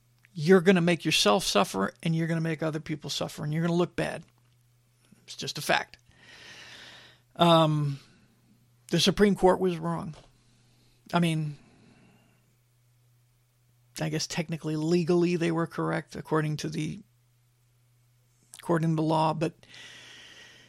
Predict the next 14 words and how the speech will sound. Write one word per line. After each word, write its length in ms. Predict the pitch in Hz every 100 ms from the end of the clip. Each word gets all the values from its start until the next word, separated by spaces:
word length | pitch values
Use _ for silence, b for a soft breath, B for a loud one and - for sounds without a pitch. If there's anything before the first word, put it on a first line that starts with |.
| B B B _ _ -
I 120 | 170
don't 180 | 175 160
think 200 | 180 151
that 200 | 165 - _ _
they 280 | 180 165 160
should 420 | - 175 156 139 - _ _
be 220 | 175 170 165
able 300 | 160 151 160 -
to 180 | -
force 800 | 156 - - 147 151 - - - B B -
private 420 | - 165 156 165
colleges 760 | - 143 139 160 - - - - _ _ _ _ _ -
to 180 | - 160
alter 520 | 151 147 - 190 147